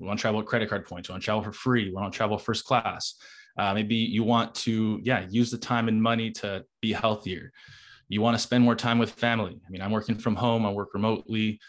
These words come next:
I get to travel with my wife, my daughter, and we're gonna go to the mountains next week. Um, and then obviously at the very end here, we wanna just pay less in taxes, <laughs> which, uh, is, that's straight up.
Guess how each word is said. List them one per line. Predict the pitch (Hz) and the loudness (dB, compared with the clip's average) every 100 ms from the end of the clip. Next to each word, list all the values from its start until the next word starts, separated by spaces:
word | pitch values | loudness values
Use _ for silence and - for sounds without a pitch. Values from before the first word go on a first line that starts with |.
| - - | -20 -10
I | 101 | -8
get | 95 | -6
to | 101 | -6
travel | - 107 101 | 0 0 2
with | 101 | 0
my | 98 | -2
wife, | 98 104 101 | 0 0 0
my | 95 92 | -2 -2
daughter, | 101 104 104 104 104 _ - | 0 2 2 0 -2 _ -12
and | 98 95 95 95 | -8 -6 -6 -4
we're | 104 | -4
gonna | 104 104 | -2 -2
go | 98 101 98 | 0 0 0
to | - 107 | -2 -2
the | 98 | 0
mountains | 98 98 - 104 95 87 - - - - - | 0 -2 -4 -4 -4 -6 -12 -18 -20 -20 -6
next | 98 98 - 127 | -2 -2 0 4
week. | 120 117 - - - _ | 4 4 -6 -14 -18 _
Um, | 98 95 92 92 - _ - | -4 -2 0 -4 -8 _ -2
and | |
then | 104 | 2
obviously | 107 110 107 110 | 4 4 2 0
at | 101 | -2
the | - | 0
very | 104 101 | 0 2
end | 98 95 | -2 -2
here, | 95 92 - - - - - - _ _ - | -4 -6 -10 -20 -20 -20 -20 -20 _ _ 0
we | |
wanna | 113 117 | 6 6
just | 104 - | 4 2
pay | 101 | 2
less | 95 - | 2 -2
in | 87 | -8
taxes, | - - - - _ _ _ - | -10 -12 -20 -20 _ _ _ -10
<laughs> | - - | -2 2
which, | 127 - - | 2 2 0
uh, | 92 87 - | 0 -2 -2
is, | 98 - - _ _ _ _ - | -4 -4 -12 _ _ _ _ -4
that's | 98 | -4
straight | - 98 85 | 0 -2 -2
up. | - | -6